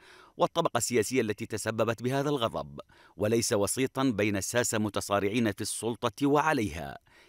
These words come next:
يتعاملون معه ومع السلطة على نحو انتهازي وزبائني وليس على نحو إصلاحي أو وطني.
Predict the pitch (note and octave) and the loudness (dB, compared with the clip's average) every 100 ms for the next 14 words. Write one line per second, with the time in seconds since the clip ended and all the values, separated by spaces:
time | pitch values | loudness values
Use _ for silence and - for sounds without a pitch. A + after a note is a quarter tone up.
0 | - G2+ G#2+ G#2+ G#2+ A2 B2 A2 G#2+ A#2 | -6 -2 2 2 4 4 4 4 2 2
1 | C3+ A#2+ G#2 G#2 - B2 A2 B2 C3 A2 | 4 4 2 0 -2 -4 -2 -2 0 2
2 | A2+ G#2+ A2 - A#2+ B2+ A#2 A2 G2+ G#2 | 2 2 2 0 0 0 0 -2 -2 0
3 | G2+ B2+ B2 C#3 D#3 - - - E2 A#2 | 0 0 2 2 0 -4 -14 -12 -2 0
4 | A2+ C3 C#3+ - D#3 D#3+ G2+ C#2 - _ | 2 2 2 2 2 2 0 -10 -20 _
5 | _ E2+ G2+ B2 - - G#2+ G2 A2 A#2 | _ 0 2 2 2 2 2 0 0 0
6 | - F#2+ G#2 F#2+ A2 G2+ A#2 - A#2+ C3+ | -2 -2 -2 -2 -4 -4 -4 -2 -2 -2
7 | D3 C3 C#2 A#1+ | -2 -2 -4 -14